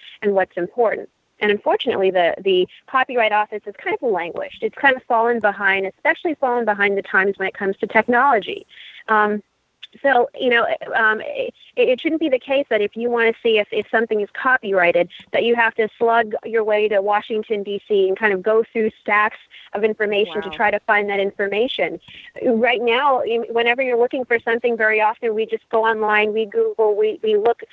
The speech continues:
Speaker 1: we type in the, the, the keyword that we're looking for, and we can find out whether something is available. That should, that kind of modernization, that, the ability to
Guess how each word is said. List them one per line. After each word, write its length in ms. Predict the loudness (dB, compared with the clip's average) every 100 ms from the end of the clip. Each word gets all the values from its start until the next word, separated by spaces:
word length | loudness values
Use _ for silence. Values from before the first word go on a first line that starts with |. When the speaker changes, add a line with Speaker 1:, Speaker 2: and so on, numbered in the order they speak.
| -4
Speaker 1:
we 100 | -4
type 240 | 0 0 0
in 140 | 0
the, 260 | 2 0 0
the, 160 | -2 -2
the 80 | -4
keyword 480 | -2 0 2 2 0
that 160 | 0
we're 120 | 0
looking 280 | 0 0 -2
for, 340 | 0 0 0 -2 -10 -8
and 140 | -2
we 100 | -2
can 160 | 0 -2
find 320 | 0 0 0
out 220 | 0 0
whether 340 | 0 0 0 -2 -6 _
something 300 | -4 0 0
is 100 | 0
available. 640 | 0 0 0 0 -2 -12 -14 _ _
That 200 | -4 -2
should, 180 | -6 -2
that 160 | -2
kind 180 | -2 -4
of 60 | -2
modernization, 800 | 0 0 0 -2 -2 0 0
that, 240 | 2 0 0
the 320 | 0 0 0 -2
ability 460 | -2 2 2 0 -2
to 140 | -10